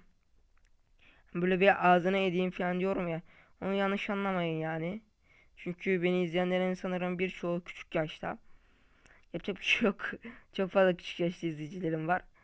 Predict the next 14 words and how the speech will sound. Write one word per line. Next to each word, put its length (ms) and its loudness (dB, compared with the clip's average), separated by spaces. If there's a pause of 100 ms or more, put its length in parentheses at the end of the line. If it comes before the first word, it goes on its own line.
(300)
Yani 160 -2
seviyorum 540 2
yani 240 0
izleyici 360 -10
kitlemi. 440 -8 (880)
Yani 160 -2
iyi, 400 -2 (340)
anlayışlı, 680 -2 (280)
seven 340 0
kitle. 440 -10 (840)
Yani, 280 2
e, 300 4 (300)
şu 200 0
an, 240 4